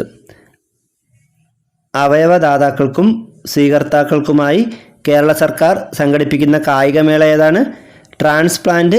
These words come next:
ഗെയിംസ്. നാഷണൽ ഡിജിറ്റൽ ട്രാൻസ്ഫർമേഷൻ പുരസ്കാരം ലഭിച്ച കേരള സർക്കാർ പദ്ധതി ഏതാണ്?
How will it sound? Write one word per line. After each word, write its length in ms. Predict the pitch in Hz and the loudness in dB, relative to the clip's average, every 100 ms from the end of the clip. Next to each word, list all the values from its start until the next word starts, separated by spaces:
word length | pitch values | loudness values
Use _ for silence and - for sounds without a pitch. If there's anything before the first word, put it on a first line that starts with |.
| 233 | 0
ഗെയിംസ്. 440 | 156 156 123 110 87 - _ _ - - _ _ 160 | 0 0 0 -2 -6 -8 _ _ -20 -20 _ _ -2
നാഷണൽ 640 | 170 190 - 214 202 175 | 0 0 0 0 0 0
ഡിജിറ്റൽ 640 | 143 147 170 170 185 185 185 | 0 0 -2 0 -2 0 -2
ട്രാൻസ്ഫർമേഷൻ 960 | 151 147 147 160 160 160 156 165 156 | 0 0 0 0 0 0 0 0 0
പുരസ്കാരം 640 | 147 135 135 - 151 151 151 | 0 0 0 -2 -2 0 2
ലഭിച്ച 360 | 143 135 135 | 2 0 -2
കേരള 440 | 139 135 135 143 156 | -4 -2 0 0 0
സർക്കാർ 440 | 156 147 147 143 | -2 -2 -2 -2
പദ്ധതി 680 | 143 123 123 131 170 - - | -2 -2 0 0 0 -4 -4
ഏതാണ്? 400 | 147 131 104 76 | -2 0 -2 -4